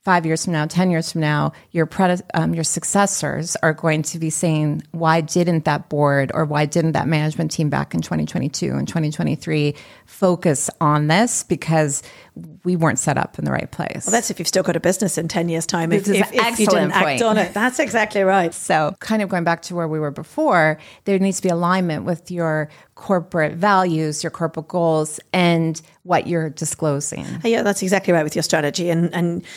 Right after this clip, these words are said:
Speaker 2: you'll have seen it as much as I've seen it, Heather, but companies that say, "We're committing to net zero," and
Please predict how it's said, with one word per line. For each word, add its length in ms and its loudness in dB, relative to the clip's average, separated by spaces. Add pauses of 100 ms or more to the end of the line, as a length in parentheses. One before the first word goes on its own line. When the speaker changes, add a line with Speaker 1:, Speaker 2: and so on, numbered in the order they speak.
(140)
Speaker 2:
you'll 120 2
have 120 2
seen 180 2
it 20 2
as 140 0
much 200 0
as 100 -2
I've 160 4
seen 180 -2
it, 80 -4
Heather, 260 -4
but 160 -4
companies 380 -2
that 120 -2
say, 180 0
"We're 140 0
committing 380 0
to 80 -2
net 160 -2
zero," 320 2
and 180 0